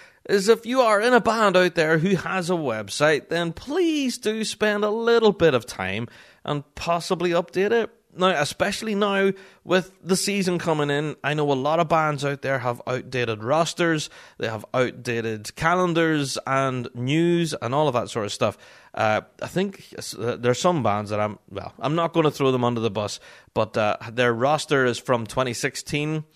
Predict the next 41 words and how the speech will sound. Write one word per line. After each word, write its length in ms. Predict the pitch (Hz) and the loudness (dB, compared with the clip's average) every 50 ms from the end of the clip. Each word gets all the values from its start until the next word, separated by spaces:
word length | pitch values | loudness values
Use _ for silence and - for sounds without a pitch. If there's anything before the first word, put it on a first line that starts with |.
| - - - - _ _ - - | -20 -20 -20 -20 _ _ -10 -6
Uh, 200 | 104 113 107 110 | -4 -2 -2 0
their 200 | 107 123 127 127 | 0 2 2 2
last 320 | 131 135 139 131 - - | 2 0 0 -2 -2 -4
calendar 640 | - 139 135 139 143 143 143 139 147 143 139 131 - - - _ _ - | -4 -2 -2 0 -2 -2 0 2 4 4 4 2 0 -4 -18 _ _ -6
that 240 | - 123 120 95 | -2 -2 -2 0
they 100 | 87 135 | 0 -2
put 220 | 123 - - 147 139 | -2 -2 0 2 2
on 180 | 135 131 131 | 2 2 0
there, 160 | 131 131 123 120 | 0 -2 0 0
their 180 | 117 123 117 | 0 0 0
last 360 | 117 123 123 131 - - 127 | 2 0 0 0 -2 -4 -8
gig 520 | 117 117 131 131 139 131 127 123 117 95 - - | -6 -2 -2 -2 -2 -4 -6 -10 -10 -12 -14 -8
was 380 | 123 123 127 131 135 131 127 | -2 2 2 2 2 2 0
in 120 | 147 135 127 | -2 -2 -2
twenty 260 | - - 147 139 139 | 0 0 0 0 0
sixteen, 640 | 123 - 151 131 - - - 151 139 139 139 135 123 - - - - _ _ - | -2 -2 -4 -4 -4 -2 -2 0 0 -2 -4 -6 -8 -10 -16 -20 -20 _ _ -10
and, 220 | - 117 123 120 | -8 -6 -4 -2
uh, 220 | 120 117 113 110 107 - _ _ _ _ _ _ _ _ _ | -2 -2 -2 -2 -4 -6 _ _ _ _ _ _ _ _ _
yeah, 200 | - - 110 95 | -12 -10 -8 -8
come 240 | - - - 139 127 | -8 -8 -6 -4 -4
on, 160 | 101 85 80 | -4 -6 -8
it's 160 | 80 - - - | -12 -14 -16 -8
twenty 220 | - - 131 117 | -4 -4 -4 -4
twenty-two. 400 | 104 - 120 101 90 - - 110 | -4 -6 -6 -6 -8 -8 -8 -10
It's 100 | 85 - | -10 -4
quite 200 | - - 156 151 | 0 2 2 2
a 60 | 127 | 2
number 200 | 127 131 123 117 | 2 0 0 0
of 60 | 113 | 0
years 300 | 101 104 113 117 113 107 | -2 -2 -2 -2 -2 -2
ago 180 | 107 101 101 92 | -4 -6 -6 -6
now, 220 | 90 90 92 95 | -6 -8 -8 -8
so 280 | 95 - - 113 104 - - - - - _ _ _ _ _ _ | -6 -4 -4 -4 -4 -6 -10 -20 -20 -20 _ _ _ _ _ _
let's 220 | - 120 131 123 - | -4 -2 -2 -2 -2
go. 240 | - 110 85 82 - _ - | -4 -6 -6 -8 -12 _ -8
Yeah, 260 | - 131 117 95 73 - | -4 -4 -4 -4 -4 -6
let's 220 | - 143 175 175 - | -4 -2 0 2 2
update 380 | 202 190 - - 202 196 202 | 2 2 4 2 0 2 2
that 180 | 202 190 185 175 | 2 0 0 0
site 300 | - - 185 170 156 - | 0 0 0 0 -2 -2
now. 160 | 135 127 120 | -2 -2 -2